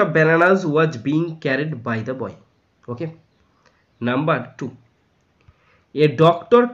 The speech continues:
treats patients, একজন ডাক্তার রোগীদের চিকিৎসা করেন। অব-, আহ, অবজেক্ট কোনটা? পেশেন্টসটা, পি এ টি আই ই এন টি এস, এটা অবজেক্ট। অনেকগুলো পেশেন্টস তো,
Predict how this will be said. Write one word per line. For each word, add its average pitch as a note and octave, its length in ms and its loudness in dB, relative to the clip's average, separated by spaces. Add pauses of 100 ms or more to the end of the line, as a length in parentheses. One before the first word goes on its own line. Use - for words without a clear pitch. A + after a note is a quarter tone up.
(140)
treats A3+ 320 -2 (500)
patients, C3+ 380 -4 (720)
একজন C#3 240 -2 (140)
ডাক্তার D3+ 280 0 (100)
রোগীদের D#3 340 -4
চিকিৎসা B2+ 360 -12
করেন। G#2 160 -16 (240)
অব-, B2 200 -8
আহ, C3 240 -4 (100)
অবজেক্ট D#3+ 260 -6
কোনটা? E3+ 160 -4 (100)
পেশেন্টসটা, D3 460 -8 (840)
পি C#3 120 -6 (240)
এ - 20 -8 (680)
টি B2+ 100 -10 (240)
আই C3 80 -6 (760)
ই - 20 -10 (200)
এন C3+ 80 -10 (400)
টি B2 100 -8 (100)
এস, - 80 -14 (600)
এটা C#3+ 220 0
অবজেক্ট। C3 280 -6 (220)
অনেকগুলো E3 380 0
পেশেন্টস G#3 320 -4
তো, D#3+ 60 -6